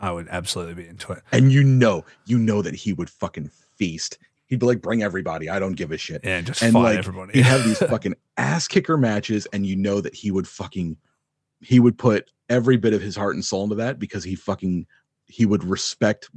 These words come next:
Speaker 2: what that belt means.
Speaker 1: Yeah. He's, uh, said for a long time, like, if you look back at old Hanare interviews, like, he always said the Never belt was, like, a huge goal for him. So, yeah, we'll have to see. Quick, quick note before we jump off C Block.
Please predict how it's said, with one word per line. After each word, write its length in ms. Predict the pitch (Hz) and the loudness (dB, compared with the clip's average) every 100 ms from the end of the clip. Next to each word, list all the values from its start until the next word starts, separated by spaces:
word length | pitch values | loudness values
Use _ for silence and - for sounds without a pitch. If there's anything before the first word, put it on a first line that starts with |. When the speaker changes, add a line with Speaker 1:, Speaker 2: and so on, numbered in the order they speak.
| 92 | -4
Speaker 2:
what 300 | 98 95 - _ _ _ _ _ | -2 -2 -4 _ _ _ _ _
that 320 | 101 92 82 | -4 -4 -2
belt 200 | 101 92 | -2 -2
means. 520 | 90 87 73 69 - 90 | -4 -6 -8 -16 -20 -20
Speaker 1:
Yeah. 160 | 85 _ _ - | _ _ _ 0
He's, 440 | 151 202 175 - | 0 2 -2 -4
uh, 600 | - 139 123 117 113 110 - | 0 2 4 4 2 0 -2
said 540 | 107 - 107 104 95 101 _ | -2 0 0 -2 -6 -14 _
for 200 | - 95 | -8 -8
a 60 | |
long 480 | 90 95 101 113 120 | -6 -6 -4 -4 -6
time, 400 | 107 87 87 92 | -6 -8 -10 -12
like, 220 | 92 101 | -12 -6
if 160 | 120 - | -6 -2
you 80 | 117 | -2
look 160 | 104 - | -4 -4
back 220 | 101 - | -6 -4
at 80 | 87 | -6
old 220 | 98 113 101 | -2 0 0
Hanare 380 | 95 87 82 87 | -4 -6 -10 -14
interviews, 580 | 87 87 87 85 - - | -18 -18 -20 -14 -10 -8
like, 160 | 87 | -8
he 200 | - 95 | -8 -8
always 340 | 98 104 123 127 | -4 -2 -2 -4
said 220 | - 87 | -6 -8
the 80 | 82 | -14
Never 300 | 82 87 - | -12 -10 -10
belt 280 | 90 - _ _ _ _ _ | -14 -16 _ _ _ _ _
was, 120 | 107 | -6
like, 160 | - 87 | -6 -6
a 40 | 113 | -10
huge 460 | - 107 87 - | -8 -6 -6 -8
goal 180 | - 90 | -8 -8
for 160 | - 101 | -10 -12
him. 280 | 95 92 _ _ _ _ _ _ _ _ | -12 -18 _ _ _ _ _ _ _ _
So, 200 | - 90 | -2 -2
yeah, 280 | 92 90 85 - - | -4 -6 -8 -14 0
we'll 120 | 120 | 2
have 140 | 127 | 2
to 80 | 110 | 0
see. 340 | - 120 101 107 - _ - | -2 -2 -6 -12 -20 _ 0
Quick, 260 | 214 170 | 2 2
quick 300 | - 185 180 | 0 2 4
note 240 | 135 123 - | 4 4 4
before 220 | 127 127 | 0 2
we 100 | 113 | 2
jump 300 | 104 101 - | 2 0 -2
off 180 | 92 - | -8 -6
C 280 | - 101 98 | -4 -2 -4
Block. 420 | 82 - - | -6 -10 -10